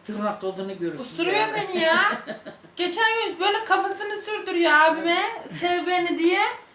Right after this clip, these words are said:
Speaker 2: Sevmeyince usturuveriyor varıp da.
Speaker 1: <laughs>
Speaker 2: Köpek soyu.
Speaker 1: Bazı, hani, insanlar da böyledir.
Speaker 2: <laughs> Evet.
Speaker 1: Yani, e, devamlı o insanı pohpohlayacaksın, seveceksin.
Speaker 2: Evet.
Speaker 1: Eğer en ufak bir açıklık, bir alçaklık, bir, bir alçaklık derken bir hafiflik görüverirse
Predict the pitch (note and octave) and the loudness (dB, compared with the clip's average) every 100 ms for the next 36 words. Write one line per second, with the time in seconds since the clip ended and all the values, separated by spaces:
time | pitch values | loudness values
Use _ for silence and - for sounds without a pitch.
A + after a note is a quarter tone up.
0 | _ - F#4+ G#4+ A#4 A#4+ A4+ G4+ G4+ - | _ -6 0 0 0 -2 -2 -4 -6 -2
1 | A4+ A4+ F#4 C4 B3 B3 A#3+ - C#4+ - | -2 -2 -2 -2 0 0 -2 -6 -6 -4
2 | D4+ - B3 - - C4 C#4+ C#4+ D#4 C#4+ | -8 -8 -14 -14 -16 -12 -10 -10 -10 -6
3 | D#4 D4 B3 C4 A#3 G3 A3+ A3+ B3+ A#3 | -2 0 0 -2 -2 -2 -4 -2 -2 -2
4 | G#3+ F#3+ F#3+ F3 F3+ D#3 C#3+ C3 - - | -2 -4 -6 -4 -4 -2 -4 -10 -16 -20
5 | _ - C4 D#4 C#4 C4+ C#4+ - - - | _ -14 -4 -2 -2 -4 -8 -10 -20 -20
6 | - _ _ - A#3 A3 G#3 G3 G3 E4+ | -20 _ _ -8 -4 -4 -2 -6 -4 -4
7 | D4 A#3+ A3+ A3 A3 - G#3 G3+ - G#3+ | -2 -2 -2 0 0 -2 -8 -10 -8 -8
8 | - G3 E3+ G3 F3+ F3 G#3 - F#3+ F3+ | -8 -12 -12 -14 -12 -12 -10 -8 -8 -8
9 | F3+ F#3 F3 A3 B3+ B3 - - G3 F#3 | -8 -8 -8 -8 -10 -14 -20 -18 -14 -10
10 | F#3 B3 A#3+ C4 C#4 A3+ A3 - A3 G#3+ | -2 0 0 0 -2 0 -4 -6 -4 -4
11 | A3+ A3+ G3+ F#3+ B3 A#3 A3 A3+ G#3+ G3+ | -4 -6 -8 -12 -8 -4 -2 -4 -8 -10
12 | G3 A#3+ A#3 A3 G#3 A3+ A3 A#3 G#3+ A3 | -10 -4 -2 -4 -6 -6 -2 -2 -2 -4
13 | A3 G#3+ B3 A3+ A3 C4 C4 B3+ A3+ A3 | -8 -6 -6 -4 -6 -4 -4 -4 -6 -14
14 | A3 C4 A#3+ G#3 F#3 - C4 | -12 -6 -4 -4 -4 -6 -6